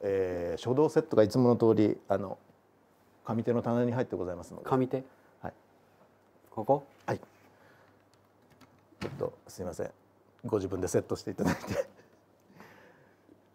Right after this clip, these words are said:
Speaker 1: 書をしたためていただければなというふうに思ってございます。結構ね、だからもう十年、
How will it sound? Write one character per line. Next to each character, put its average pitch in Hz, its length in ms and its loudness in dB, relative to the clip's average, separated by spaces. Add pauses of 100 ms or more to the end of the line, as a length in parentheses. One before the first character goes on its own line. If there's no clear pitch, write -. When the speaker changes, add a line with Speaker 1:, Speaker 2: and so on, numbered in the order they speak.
(1600)
Speaker 1:
書 - 180 -4
を 190 60 -4
し - 100 -10
た 117 100 2
た 110 100 0
め 110 100 0
て 110 100 -4
い 107 40 -6
た 101 100 0
だ 104 80 0
け 117 80 2
れ 117 60 6
ば 92 100 -4
な 90 80 -6
と - 100 -12 (960)
い - 20 -8
う 87 60 -6
ふ 85 80 -10
う 90 60 -2
に 127 100 2
思 90 160 0
っ 82 40 -6
て - 180 -2
ご 80 120 -2
ざ - 240 -4
い - 60 -6 (160)
ま 80 140 -10
す。 - 260 -10 (2250)
結 98 140 -2
構 - 220 -4
ね、 98 100 0
だ 110 80 0
か 113 100 2
ら 107 60 2
も 101 140 -4
う 101 40 -4
十 175 340 6
年、 117 260 6